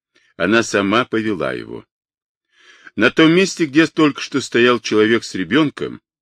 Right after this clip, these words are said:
лежала женщина. Над ней нагибался красноармеец, коротенький, с плечами и спиной, как шар. Это его команда раздалась: «Не оглядываться».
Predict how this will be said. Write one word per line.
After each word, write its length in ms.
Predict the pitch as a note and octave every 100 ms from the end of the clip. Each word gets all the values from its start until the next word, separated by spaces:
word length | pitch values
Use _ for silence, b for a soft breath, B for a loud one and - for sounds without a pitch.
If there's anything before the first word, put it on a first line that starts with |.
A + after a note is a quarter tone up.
| _ _ _ _
лежала 480 | - F#2 F#2+ C#3 C#3
женщина. 720 | A#2 G#2+ C#2+ - - A#1 G#1+ - _ _ _ b b b b b
Над 260 | G2 A#2 G#2+
ней 160 | E3+
нагибался 640 | F3 D3+ D3 C3 D3+ - D3
красноармеец, 880 | C3+ C3+ C#3 C3 G#2+ F#2 E2+ - -
коротенький, 680 | G#2 G#2+ B2 - B2 A#2+ A2+
с 80 |
плечами 540 | - F#2 - G2+ G#2 F#2+
и 60 |
спиной, 400 | F2 - E2 F#2
как 240 | G2+ G#2 -
шар. 420 | - C2 A#1 - _ _ _ _ _ _ _ _ _ _
Это 260 | - A2 C#3+
его 360 | D3 C#3+ D3
команда 540 | G#2+ G2 G2 F#2 E2 D#2
раздалась: 640 | E2 C#2+ E2+ D#2+ C#2 -
«Не 120 | D#2+
оглядываться». 920 | G2 - F#2+ F#2 C#2+ A#1 - - A1+